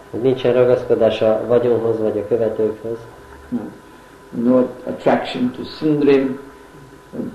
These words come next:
Speaker 2: the beautiful forms of the opposite sex.
Speaker 1: És az ellenkező nem csodálatos formáihoz sincs vonzás.
Speaker 2: Kavitam va, not even attachment or attraction to being learned.
Speaker 1: Még ahhoz sincs valakinek ragaszkodás, hogy tanult legyen.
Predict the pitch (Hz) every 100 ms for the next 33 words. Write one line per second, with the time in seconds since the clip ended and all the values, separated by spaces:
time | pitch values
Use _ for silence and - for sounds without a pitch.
0 | - 104 98 - - - - - 123 123
1 | 131 127 - 143 127 123 123 - 120 113
2 | - - - - 123 117 - - - -
3 | - 110 113 110 127 123 117 110 117 120
4 | 113 - 113 107 110 - 117 113 107 104
5 | 104 107 107 104 - 104 101 107 - -
6 | - - - 131 131 - 135 131 123 120
7 | 127 - - - - - - 156 180 202
8 | 196 180 165 180 - - - - - -
9 | - - 127 - 135 131 - - - -
10 | - - - - - - - - 127 135
11 | 147 127 123 143 135 117 - - - -
12 | - - - - 113 117 135 127 127 113
13 | 117 110 120 110 117 117 113 113 107 -
14 | 107 - 110 107 95 98 95